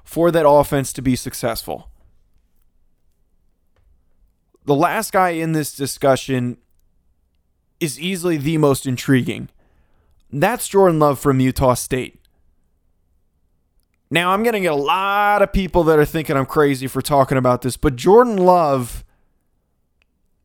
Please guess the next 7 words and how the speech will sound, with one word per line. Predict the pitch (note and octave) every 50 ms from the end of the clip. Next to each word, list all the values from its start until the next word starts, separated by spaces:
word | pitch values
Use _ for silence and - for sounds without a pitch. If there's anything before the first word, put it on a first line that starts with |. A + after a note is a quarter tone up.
| _ _ -
compares | - E3 D3+ - E3 D#3+ D3+ C#3+ C3 A#2+
very | A#2+ C#3 D3 D#3+ F#3 G3
favor-, | F3 - - F#3 F#3 F3+ F3 D#3+ D#3 D3 D3+ D#3
favorably | - - - F3 F3+ F3 E3 D#3+ C3+ C3+ C3 B2+ B2+ B2 A#2 - - _ _ _ _ _ _ _ _ _ _ _ _ _ _ _ _ _
in | - D#3 D#3 D3
his | D3+ C#3+ B2
background | - E3 D3+ D3+ E3+ F3 - G3+ G3+ G#3 G#3+ A3 G#3+ F#3+ D#3